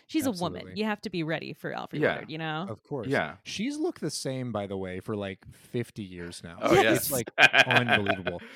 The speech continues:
Speaker 2: So
Speaker 3: Yeah.
Speaker 2: I was under the impression until very recently that Alfre Woodard was, like, maybe, like, late forties, early fifties.
Speaker 1: Yeah.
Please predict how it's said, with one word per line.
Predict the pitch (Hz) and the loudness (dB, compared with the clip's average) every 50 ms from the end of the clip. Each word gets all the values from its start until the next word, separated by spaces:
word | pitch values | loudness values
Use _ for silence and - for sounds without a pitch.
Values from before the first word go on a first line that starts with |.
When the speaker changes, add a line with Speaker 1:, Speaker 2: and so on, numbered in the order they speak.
| - - - | -18 -16 -12
Speaker 2:
So | - - 180 170 160 - | -2 0 2 2 2 4
Speaker 3:
Yeah. | - 175 175 | 4 6 6
Speaker 2:
I | 202 | 4
was | 233 277 220 220 | 2 0 -2 -2
under | 190 175 165 | -2 -2 -2
the | 160 147 | -2 -2
impression | 139 127 - 147 127 120 - - 131 117 | -4 -4 0 0 0 0 -2 -4 -4 -4
until | 110 107 - 113 | -6 -4 -6 -4
very | 101 110 110 110 107 | -2 0 0 0 0
recently | 101 104 101 - 113 104 98 98 101 | -2 -4 -6 -6 -8 -8 -8 -8 -8
that | 95 101 | -8 -6
Alfre | 101 98 98 - - 104 | -6 -6 -6 -6 -6 -8
Woodard | 92 92 92 95 | -6 -6 -8 -6
was, | 95 98 101 - | -8 -6 -6 -6
like, | 120 117 - - | -6 -6 -6 -8
maybe, | 156 165 180 185 190 165 156 143 139 135 127 123 123 120 | -6 -4 -2 -2 -2 -2 -4 -4 -4 -4 -4 -4 -6 -6
like, | - 113 113 107 101 98 95 - - _ _ _ - | -8 -6 -4 -4 -4 -6 -8 -12 -20 _ _ _ -8
late | 120 117 117 113 104 | -4 -4 -4 -4 -6
forties, | _ - 113 107 104 104 95 | _ -8 -6 -4 -4 -4 -4
early | 98 98 95 90 | -4 -6 -6 -6
fifties. | - 92 87 - - - - 135 - - _ _ _ _ _ _ _ | -8 -10 -12 -10 -14 -16 -14 -16 -18 -20 _ _ _ _ _ _ _
Speaker 1:
Yeah. | - 190 | -4 -4